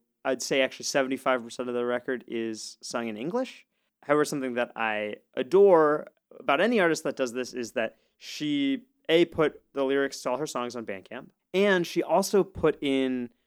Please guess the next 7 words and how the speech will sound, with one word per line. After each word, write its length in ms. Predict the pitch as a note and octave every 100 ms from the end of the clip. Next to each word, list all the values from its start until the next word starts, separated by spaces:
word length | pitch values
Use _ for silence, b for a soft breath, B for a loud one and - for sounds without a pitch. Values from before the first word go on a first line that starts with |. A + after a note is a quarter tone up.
| _
her 220 | - D3+ -
own 260 | D#3 D#3+
translations 920 | D#3 D3+ C3 B2+ E3 D#3 C3+ B2 A#2+
of 220 | - A#2+ A2+
the 60 |
Spanish 460 | - - D3+ C#3+ -
lyrics. 520 | G#2+ G#2 G#2 - -